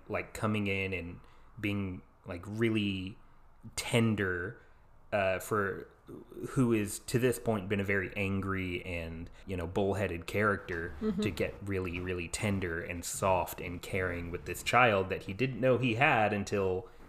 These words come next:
Speaker 1: twenty minutes before, and almost falling naturally into that fatherly instinct,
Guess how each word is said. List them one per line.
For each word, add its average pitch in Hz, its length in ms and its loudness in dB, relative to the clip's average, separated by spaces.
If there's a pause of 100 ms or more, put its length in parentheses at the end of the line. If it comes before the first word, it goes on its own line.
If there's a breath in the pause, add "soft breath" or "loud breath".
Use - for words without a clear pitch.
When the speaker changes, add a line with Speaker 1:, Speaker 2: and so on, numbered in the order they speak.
(160 loud breath)
Speaker 1:
twenty 107 320 0
minutes 104 300 0
before, 90 680 0 (720 loud breath)
and 117 420 0
almost 120 600 4 (360)
falling 117 460 6
naturally 101 520 2
into 90 220 -6
that - 380 -2
fatherly 87 800 0
instinct, 92 800 -4